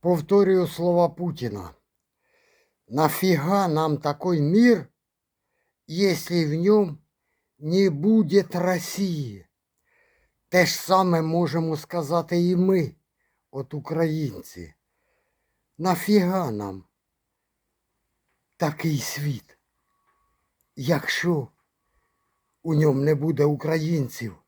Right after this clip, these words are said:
а буде якась Білорусія, Зелена Русія?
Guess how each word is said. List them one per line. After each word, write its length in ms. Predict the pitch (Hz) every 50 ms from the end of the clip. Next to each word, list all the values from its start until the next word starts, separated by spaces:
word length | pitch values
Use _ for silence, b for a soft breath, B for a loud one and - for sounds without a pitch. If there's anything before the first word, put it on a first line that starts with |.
| _ _ _ _ _ _ _ _ _ _ _ _
а 120 | - 156
буде 360 | 151 147 160 175 175 131 151 160
якась 420 | 156 151 156 170 165 151 120 113 - 107 - _ _ _ _ _
Білорусія, 1400 | 135 139 131 127 214 220 208 196 180 175 170 165 165 - 156 170 165 151 151 - - 147 143 131 131 127 123 117 _ _ _ _ _ _ _ _ _ _ _ _ _
Зелена 1200 | - 117 104 110 127 139 190 214 208 202 190 202 202 202 196 185 180 175 175 175 175 170 165 170 - _ _ _ _
Русія? 840 | 190 180 165 175 170 156 143 - - - 139 135 127 127 123 117